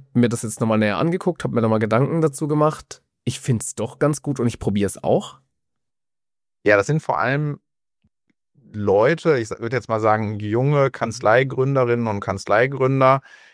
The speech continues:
Speaker 2: die jetzt so auf der grünen Wiese starten, die sich mit denen oder die jetzt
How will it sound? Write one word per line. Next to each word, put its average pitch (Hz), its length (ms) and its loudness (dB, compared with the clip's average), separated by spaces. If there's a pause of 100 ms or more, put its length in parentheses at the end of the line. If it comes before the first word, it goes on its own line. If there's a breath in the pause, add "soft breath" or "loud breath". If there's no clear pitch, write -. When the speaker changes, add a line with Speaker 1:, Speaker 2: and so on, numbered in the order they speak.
(160 loud breath)
Speaker 2:
die 110 60 -2
jetzt 104 240 0
so 104 160 2
auf 107 100 2
der 113 120 0
grünen 123 320 -2
Wiese 117 260 -2
starten, 160 720 -2 (200)
die 110 240 -6
sich - 560 -4 (300)
mit 113 280 0
denen 110 380 2
oder 107 240 2
die 110 160 -4
jetzt 117 340 0